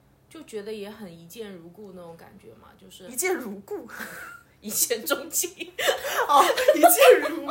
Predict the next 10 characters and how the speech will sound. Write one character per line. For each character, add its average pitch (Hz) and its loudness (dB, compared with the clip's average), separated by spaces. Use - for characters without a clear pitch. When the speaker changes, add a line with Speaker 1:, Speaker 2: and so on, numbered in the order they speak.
Speaker 2:
故。 392 -2
Speaker 1:
<laughs> 480 -8
就， 370 -8
没 294 -6
有， 349 0
因 403 -6
为 453 -4
一 349 -16
开 427 -6
始， 277 -16